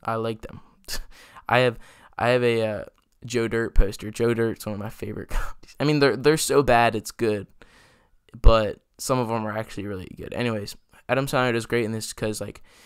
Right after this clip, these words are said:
he's able to, he, he's great to show, like, this kinda dad figure. He's just kinda like, "Ah!" Like, he's, he's being beat up. He's really attacked, but he also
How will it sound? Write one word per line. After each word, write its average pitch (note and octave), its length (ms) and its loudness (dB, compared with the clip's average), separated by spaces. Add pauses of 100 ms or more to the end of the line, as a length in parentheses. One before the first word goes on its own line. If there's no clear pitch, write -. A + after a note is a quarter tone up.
(300)
he's B2+ 280 -2
able B2+ 180 4
to, A#2 180 4
he, B2 500 -2 (220)
he's B2 200 -14
great A2 520 -6
to A#2+ 120 -8
show, A2 240 -4
like, G#2 200 -6
this - 260 -12 (440)
kinda A2+ 220 -6
dad G#2 480 -10
figure. G#2+ 340 -8
He's A2 140 -10
just - 160 -14
kinda A2+ 160 -10
like, - 240 -16 (160)
"Ah!" C#4+ 480 0 (160)
Like, A2+ 180 -8
he's, B2 160 -8
he's B2 200 -6
being B2 520 -6
beat - 280 -6 (100)
up. G3+ 340 -4 (580)
He's B2 220 -4
really A2+ 680 0 (260)
attacked, A2+ 460 -6
but A2+ 120 -2
he A#2+ 100 0
also A2+ 640 0